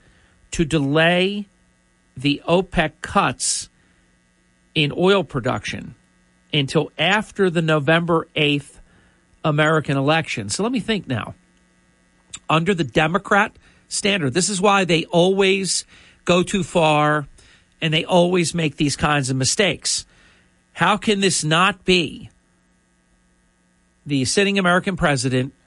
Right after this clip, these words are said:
asking a foreign nation to directly get involved and affect potentially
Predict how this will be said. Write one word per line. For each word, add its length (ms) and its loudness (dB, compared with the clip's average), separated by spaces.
asking 460 -2
a 40 -4
foreign 420 2
nation 640 -2
to 140 0
directly 800 0
get 220 0
involved 760 -2
and 140 0
affect 480 -2
potentially 840 0